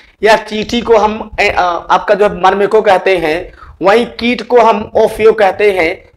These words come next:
Sorry दोस्तों, कीट को हम ओन-, एंटोमो कहते हैं, और मछली को हम एक्थियो कहते हैं। और इसके अलावा हम छिपकली को सूरो कहते हैं।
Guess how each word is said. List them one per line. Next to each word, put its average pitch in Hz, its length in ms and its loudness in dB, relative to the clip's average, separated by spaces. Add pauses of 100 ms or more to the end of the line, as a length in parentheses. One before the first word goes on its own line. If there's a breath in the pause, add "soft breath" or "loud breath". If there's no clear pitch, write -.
Sorry 196 200 2
दोस्तों, 208 260 0
कीट 233 320 -6
को 233 100 2
हम 214 360 0
ओन-, 202 240 -4
एंटोमो 208 400 -2
कहते 196 360 0
हैं, 165 360 -4 (360 soft breath)
और 196 120 4
मछली 208 400 -2
को 214 100 0
हम 220 280 -2
एक्थियो 208 360 -2
कहते 202 380 0
हैं। 165 320 -8 (500)
और 202 480 4
इसके - 240 -4
अलावा 208 680 2 (280)
हम 233 500 0
छिपकली 220 460 0
को 240 140 2
सूरो 220 400 0
कहते 202 360 2
हैं। 185 240 0